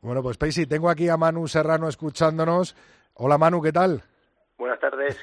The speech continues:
Speaker 2: ¿qué tal?
Speaker 1: <laughs> Antes de despedir a Peisi, quiero que le dejes un,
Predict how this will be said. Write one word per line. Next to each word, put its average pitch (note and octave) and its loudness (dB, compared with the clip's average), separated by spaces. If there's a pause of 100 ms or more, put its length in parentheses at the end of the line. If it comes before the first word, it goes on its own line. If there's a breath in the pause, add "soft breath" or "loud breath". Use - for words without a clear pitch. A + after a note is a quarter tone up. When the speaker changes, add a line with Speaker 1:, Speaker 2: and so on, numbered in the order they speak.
Speaker 2:
¿qué F3 -4
tal? B2+ -2 (180)
Speaker 1:
<laughs> - -20
Antes C#3+ -2
de E3 2
despedir E3 2
a D#3 4
Peisi, E3+ 0
quiero E3 0
que F3 -2
le E3+ 2
dejes D#3+ -2
un, D3 -8